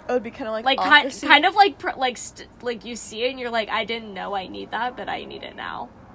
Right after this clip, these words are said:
Speaker 1: Oh, okay, okay.
Speaker 2: Yeah. Like an automatic avocado peeler.
Speaker 1: <laughs>
Speaker 2: You know, how cool would that be?
Speaker 1: Pretty cool.
Speaker 2: Yeah. Okay, what's
Speaker 1: Um,
Speaker 2: yours?
Speaker 1: okay, Grace's would be,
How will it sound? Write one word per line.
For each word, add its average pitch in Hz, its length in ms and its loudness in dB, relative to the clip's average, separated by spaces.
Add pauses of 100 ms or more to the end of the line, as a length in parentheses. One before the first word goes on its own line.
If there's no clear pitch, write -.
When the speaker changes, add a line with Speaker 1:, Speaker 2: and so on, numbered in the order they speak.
(180)
Speaker 1:
Oh, 269 180 0
okay, 214 320 -8 (220)
okay. 214 320 -12
Speaker 2:
Yeah. 202 280 -6 (500)
Like 254 160 -2
an 269 120 -6
automatic 254 600 4
avocado 196 600 -4
peeler. - 500 -16 (340)
Speaker 1:
<laughs> 294 460 2
Speaker 2:
You 247 60 2
know, 247 280 6
how 269 240 8
cool 294 180 -2
would 262 140 -2
that 214 220 0
be? 202 260 -12 (1080)
Speaker 1:
Pretty 190 300 -14
cool. - 200 -16 (140)
Speaker 2:
Yeah. - 280 -8 (1120)
Okay, 202 260 -10 (260)
what's 240 240 -8
Speaker 1:
Um, - 60 -8
Speaker 2:
yours? - 260 -12 (1300)
Speaker 1:
okay, 196 300 -10 (320)
Grace's 220 540 -12
would 214 200 -16
be, 202 380 -14